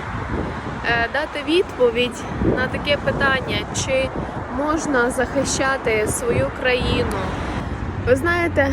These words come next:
і, звісно, е, за відповіддю ми можемо звернутися до Біблії, тому що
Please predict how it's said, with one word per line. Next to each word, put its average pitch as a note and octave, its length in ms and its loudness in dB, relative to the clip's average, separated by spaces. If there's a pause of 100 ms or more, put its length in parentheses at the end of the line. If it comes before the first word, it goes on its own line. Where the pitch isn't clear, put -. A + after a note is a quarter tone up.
(340)
і, C4+ 200 2
звісно, B3 720 2 (260)
е, A3 460 0 (520)
за B3 180 6
відповіддю A#3 800 2
ми B3+ 120 4
можемо B3 580 2
звернутися A#3+ 1120 0
до A#3 240 6
Біблії, G#3 720 -2
тому A3+ 240 -2
що G#3+ 260 -4